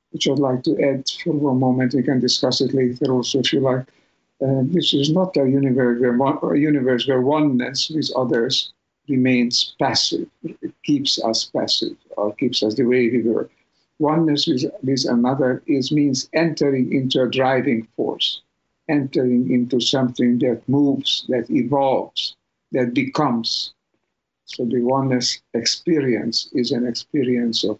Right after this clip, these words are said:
evolution. Okay.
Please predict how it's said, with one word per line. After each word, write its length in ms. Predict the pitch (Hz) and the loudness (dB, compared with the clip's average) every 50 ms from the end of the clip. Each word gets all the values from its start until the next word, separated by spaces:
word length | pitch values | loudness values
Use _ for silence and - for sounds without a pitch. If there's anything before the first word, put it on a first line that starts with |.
| - 127 | -4 -2
evolution. 640 | 117 123 127 117 127 127 127 131 - - - - - - _ _ _ _ _ _ _ _ _ _ _ _ _ _ _ _ _ _ _ _ _ _ _ _ _ _ _ - - | 0 0 0 2 2 2 2 0 -2 -4 -6 -8 -10 -14 _ _ _ _ _ _ _ _ _ _ _ _ _ _ _ _ _ _ _ _ _ _ _ _ _ _ _ -10 -8
Okay. 120 | - | -8